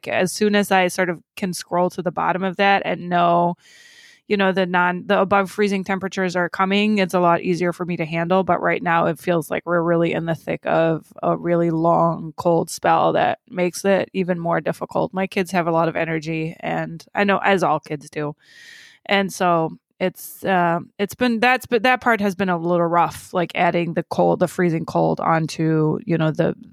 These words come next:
the fact that we don't, that we can't go anywhere else for anything else either. So I don't know. How have you been doing with that?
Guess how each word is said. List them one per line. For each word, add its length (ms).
the 120
fact 380
that 120
we 140
don't, 320
that 140
we 100
can't 220
go 140
anywhere 260
else 240
for 100
anything 320
else 240
either. 240
So 300
I 60
don't 100
know. 140
How 180
have 180
you 120
been 100
doing 220
with 100
that? 240